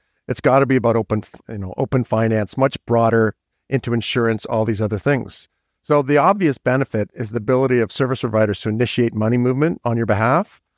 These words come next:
If a consumer or a business finds a service that helps them manage their financial life,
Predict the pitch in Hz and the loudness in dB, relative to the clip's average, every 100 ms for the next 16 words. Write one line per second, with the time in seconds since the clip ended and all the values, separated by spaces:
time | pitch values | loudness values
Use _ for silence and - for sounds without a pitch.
0 | _ _ _ 127 113 127 - 170 175 160 | _ _ _ -6 -4 -6 0 2 4 4
1 | 127 104 127 127 117 - 123 135 123 - | 2 2 2 0 -2 0 2 2 -2 -2
2 | 113 104 - 117 - - 113 104 107 117 | -2 -4 -4 -2 -2 -2 -2 0 0 2
3 | 123 104 113 - 104 - 104 113 143 104 | 0 0 -6 -10 -10 -4 -2 -2 -2 -4
4 | 82 - | -6 -10